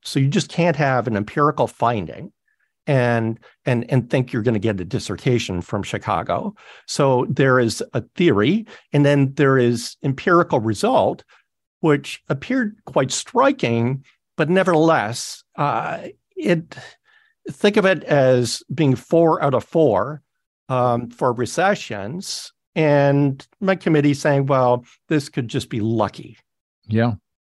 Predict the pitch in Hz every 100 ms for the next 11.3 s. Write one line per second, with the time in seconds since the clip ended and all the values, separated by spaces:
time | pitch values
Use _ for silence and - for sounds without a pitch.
0 | _ _ 143 127 123 120 120 120 - -
1 | 135 151 139 156 220 254 262 269 - 147
2 | 143 156 113 104 - - - 135 123 120
3 | - 139 123 135 135 135 - 139 147 104
4 | 123 127 _ _ 117 113 117 117 143 202
5 | 208 _ _ _ _ _ - 131 127 139
6 | 143 139 131 120 - 113 101 - - -
7 | - 131 113 - - 151 143 165 160 160
8 | - 131 - 135 123 113 131 123 143 151
9 | 147 135 135 135 139 135 131 127 117 123
10 | 113 135 123 - 117 113 117 107 - 113
11 | 110 104